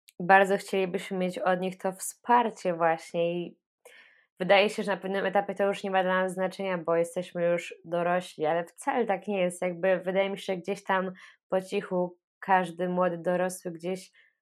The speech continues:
oczekuje tej aprobaty od rodziców albo chociaż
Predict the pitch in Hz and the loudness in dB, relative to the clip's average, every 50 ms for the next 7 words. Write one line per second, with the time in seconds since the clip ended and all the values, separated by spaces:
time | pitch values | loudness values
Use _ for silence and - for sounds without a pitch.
0 | _ _ _ _ _ - 190 196 190 202 196 - 202 202 202 185 190 - 185 175 | _ _ _ _ _ -4 -4 -2 -2 -4 -4 -2 0 0 0 0 0 -2 0 0
1 | - 175 - - 185 170 165 180 175 175 - 185 175 170 165 165 175 165 185 190 | 0 0 0 -2 -2 -2 0 -2 -4 -4 -4 -4 -2 -2 -2 -4 -4 -6 -6 -6
2 | 185 208 185 185 185 175 175 170 180 180 190 185 185 180 175 - | -6 -8 -6 -4 -4 -4 -2 -2 -4 -4 -4 -4 -4 -6 -6 -6